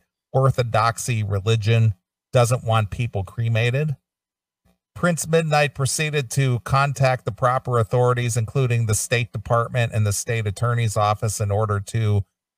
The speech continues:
uh, repatriate his uncle's remains. "So I got the box of bones from Greece and didn't know what to do at first. Bury them, cremate them, put them in the attic. <laughs> All seems like poor ways to memorialize someone who got me into heavy metal."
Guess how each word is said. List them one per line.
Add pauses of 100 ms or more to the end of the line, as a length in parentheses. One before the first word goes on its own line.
uh, (120)
repatriate
his (100)
uncle's
remains. (720)
"So
I
got
the
box
of
bones
from
Greece
and
didn't
know
what
to
do
at
first.
Bury
them,
cremate
them, (360)
put
them
in
the
attic. (160)
<laughs>
All
seems
like
poor
ways
to
memorialize
someone
who
got
me
into
heavy
metal."